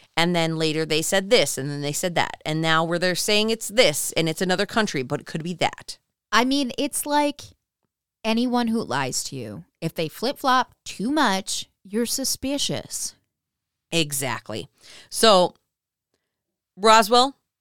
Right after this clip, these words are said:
Speaker 1: always in the spotlight. It represents a sort of ground zero for the U F O phenomenon.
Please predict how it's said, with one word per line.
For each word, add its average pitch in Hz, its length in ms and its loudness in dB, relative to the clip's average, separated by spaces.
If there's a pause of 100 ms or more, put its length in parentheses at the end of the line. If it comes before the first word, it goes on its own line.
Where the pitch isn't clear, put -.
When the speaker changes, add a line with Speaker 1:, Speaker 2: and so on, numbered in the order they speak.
(200)
Speaker 1:
always 214 360 8
in 180 100 2
the 165 60 0
spotlight. 139 580 -2 (720)
It 190 80 -2
represents 226 480 2
a 202 80 2
sort 196 280 0
of 160 240 0
ground 165 420 0
zero 143 640 -4 (140)
for 165 220 0
the 147 140 -2
U 139 160 -2
F 131 160 -4
O 135 80 -4
phenomenon. 135 640 -6